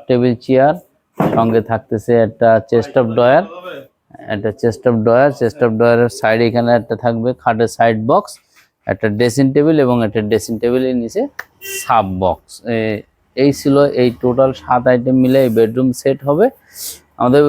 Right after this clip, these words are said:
অন্যান্য ভিডিওতে দেখবেন আছে, এগুলো দেখে নেবেন ইনশাল্লাহ। আর এগুলোর ম-, বর্তমান মূল্য আছে ঊনষাট হাজার টাকা বেডরুম সেট। ঊনষাট হাজার টাকা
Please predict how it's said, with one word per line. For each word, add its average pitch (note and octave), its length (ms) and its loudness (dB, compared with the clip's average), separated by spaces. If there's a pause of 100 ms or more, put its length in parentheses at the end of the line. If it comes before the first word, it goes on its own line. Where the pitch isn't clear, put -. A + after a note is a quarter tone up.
(100)
অন্যান্য D3 340 2
ভিডিওতে C#3+ 320 2
দেখবেন C3 340 0 (100)
আছে, - 160 -4 (100)
এগুলো A#2 220 0 (140)
দেখে A2 180 -2
নেবেন A#2+ 300 0
ইনশাল্লাহ। C3+ 460 0 (880)
আর A2+ 180 4
এগুলোর C3+ 380 0
ম-, B2+ 280 2 (300)
বর্তমান B2+ 440 -2 (100)
মূল্য B2 200 2
আছে B2 260 2
ঊনষাট C3 520 -2
হাজার G#2+ 240 0
টাকা G#2 140 -2 (100)
বেডরুম G#2 300 0
সেট। F3+ 240 -2 (120)
ঊনষাট A#2+ 520 -2
হাজার A#2+ 220 0 (100)
টাকা B2+ 180 2